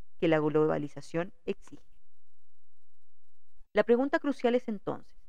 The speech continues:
¿qué instrumentos están utilizando las empresas para lograr mayor satisfacción, agilidad, eficacia y eficiencia? La respuesta es mayor control y eficiencia en la capacidad de cambio en sus procesos de negocio,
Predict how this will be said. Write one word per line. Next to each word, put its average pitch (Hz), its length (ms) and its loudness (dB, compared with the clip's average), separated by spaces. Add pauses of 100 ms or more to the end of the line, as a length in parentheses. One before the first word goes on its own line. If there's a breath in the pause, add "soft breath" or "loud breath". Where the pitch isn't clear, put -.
(540)
¿qué 302 40 2
instrumentos 208 840 0
están 185 320 -2
utilizando 190 640 -2
las 156 200 -4
empresas 180 600 0
para 156 160 2
lograr 156 320 4
mayor 180 260 0
satisfacción, 180 840 -2 (340)
agilidad, 165 580 2 (360)
eficacia - 680 -4 (140)
y 156 100 -2
eficiencia? 185 680 -4 (720)
La 254 80 8
respuesta 277 420 0
es 302 80 0
mayor 240 300 2
control 208 400 0
y 240 80 2
eficiencia 214 500 -4
en 233 80 0
la 214 80 0
capacidad 170 520 0
de 175 100 2
cambio 214 440 0
en 233 80 -2
sus 233 160 -4
procesos 208 440 -4
de 214 80 0
negocio, 208 420 0